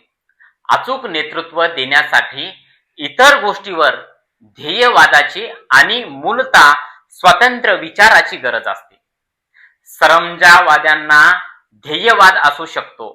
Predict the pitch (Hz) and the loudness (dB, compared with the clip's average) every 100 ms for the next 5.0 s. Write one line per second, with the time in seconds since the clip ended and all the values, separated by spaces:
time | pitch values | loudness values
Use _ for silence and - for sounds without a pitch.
0 | _ _ _ _ 151 160 214 190 139 110 | _ _ _ _ 2 2 2 -4 -14 -16
1 | _ _ 151 - 190 208 180 139 135 - | _ _ -2 0 -4 -6 -6 -6 -8 2
2 | 147 165 - - _ - 127 127 139 - | 4 4 2 -12 _ -2 0 2 0 -2
3 | 156 143 131 127 104 95 90 _ _ _ | -8 -6 -6 -6 -8 -8 -12 _ _ _
4 | _ _ _ _ 120 123 156 180 147 113 | _ _ _ _ _ -12 -8 -4 2 2